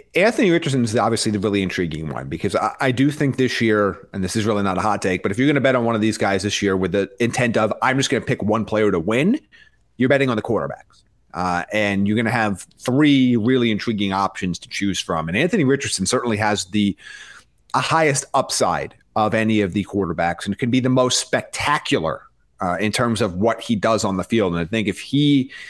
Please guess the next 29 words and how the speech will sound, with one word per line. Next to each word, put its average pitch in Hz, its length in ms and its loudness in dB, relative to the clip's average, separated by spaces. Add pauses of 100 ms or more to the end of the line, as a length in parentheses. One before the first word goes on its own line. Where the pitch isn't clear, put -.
(320)
can 113 200 0
live 123 180 2
up 117 200 0
to 120 80 -2
that 107 220 0
potential 113 520 0
early 98 300 2
on, 95 400 0
you're 117 140 2
gonna 131 140 0
see 123 220 2
more 104 240 2
highlight 120 500 0
reel 104 220 2
plays 113 460 0
from 104 180 0
Richardson 92 400 -2
than 92 100 0
you 92 120 0
are 92 160 0
gonna 92 180 -2
see - 160 -2
from 92 280 -4
Stroud 90 500 0
or 90 160 0
Young 82 400 0
or 85 260 -2
Levis, 82 460 -2
et 69 60 -14